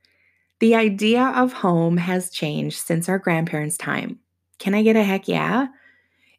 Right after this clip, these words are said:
If you duck and hide when the doorbell rings, there's a problem. Home shame is real. We're shown the highlight reel of other people's homes on social media,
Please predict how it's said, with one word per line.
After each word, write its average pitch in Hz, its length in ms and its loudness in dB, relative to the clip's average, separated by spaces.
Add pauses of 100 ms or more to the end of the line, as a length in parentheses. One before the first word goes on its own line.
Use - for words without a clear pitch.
(160)
If 277 360 2
you 285 280 4
duck 202 340 -4
and 220 120 4
hide 208 580 -2
when 202 180 2
the 196 80 0
doorbell 190 460 2
rings, 254 580 2 (520)
there's 185 200 -6
a 180 60 -10
problem. - 640 -4 (760)
Home 254 320 4
shame 220 600 4
is 175 480 2
real. 180 800 2 (480)
We're 240 260 6
shown 202 460 2
the 185 80 2
highlight 214 640 2
reel 165 500 0
of 175 380 2 (220)
other 247 220 4
people's 220 340 0
homes 214 600 2
on 180 140 0
social 202 340 0
media, 185 600 0